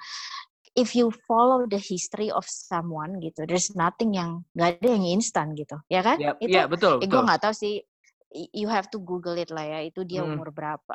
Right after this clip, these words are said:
Speaker 1: umur berapa dan tahun berapa pada saat dia film
Speaker 2: Hmm.
Speaker 1: di Anaconda itu. But gua remember precisely bahwa itu salah satu film dia yang gua tonton, ya kan? And then
Speaker 2: Hmm.
Speaker 1: gradually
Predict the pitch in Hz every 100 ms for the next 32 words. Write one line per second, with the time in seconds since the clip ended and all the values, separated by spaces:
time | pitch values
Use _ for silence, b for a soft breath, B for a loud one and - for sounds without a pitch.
0 | - 190 190 190 170 165 160 190 165 160
1 | 156 156 151 156 175 170 156 151 160 151
2 | - 160 151 B B - 180 156 160 160
3 | 127 - 175 175 156 156 - 170 156 151
4 | 160 170 160 190 - B B 196 233 330
5 | 339 - - 226 233 226 226 254 254 226
6 | - 190 196 - 269 190 170 165 151 -
7 | - 254 226 190 190 185 180 185 202 202
8 | 180 196 214 240 196 160 156 180 196 190
9 | 170 160 160 165 151 160 180 - 202 226
10 | 254 160 127 B 175 196 254 262 285 190
11 | 165 175 262